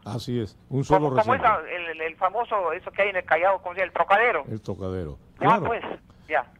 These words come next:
Speaker 2: Entonces, ¿qué se quejan?
Speaker 1: Aquí tiene, por eso digo, la promiscuidad, la
Speaker 2: Ujú.
Speaker 1: clandestinidad trae estos problemas. Por aquí
Speaker 2: Así
Speaker 1: nomás,
Speaker 2: es.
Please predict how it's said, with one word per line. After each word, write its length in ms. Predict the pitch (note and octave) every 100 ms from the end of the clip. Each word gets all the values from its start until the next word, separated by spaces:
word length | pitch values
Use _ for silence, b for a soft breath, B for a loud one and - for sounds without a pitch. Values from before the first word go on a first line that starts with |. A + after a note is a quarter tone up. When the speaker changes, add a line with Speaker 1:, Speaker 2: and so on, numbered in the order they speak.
| -
Speaker 2:
Entonces, 340 | D3 F#3+ F3+
¿qué 120 | - A3+
se 120 | A3
quejan? 320 | G3 - G#2 - - - b b
Speaker 1:
Aquí 280 | C#3 - A3
tiene, 260 | A#3+ A#3
por 220 | - D3
eso 180 | E3 F3+
digo, 180 | F#3+ C#3
la 140 | A#2 A#2+
promiscuidad, 680 | C3+ B2 A#2+ C3+ C#3+ G2 - G2+
la 180 | A#2+
Speaker 2:
Ujú. 80 | C3
Speaker 1:
clandestinidad 760 | C#3+ C#3+ C#3+ C#3+ C#3+ F3+ A#3 -
trae 240 | G#3+ A3
estos 240 | G#3 G3
problemas. 500 | - E3 G3 G3 B2+
Por 120 | A2+ F3+
aquí 280 | D3+ E3
Speaker 2:
Así 60 | C4
Speaker 1:
nomás, 280 | A#3+ A3+
Speaker 2:
es. 80 | F3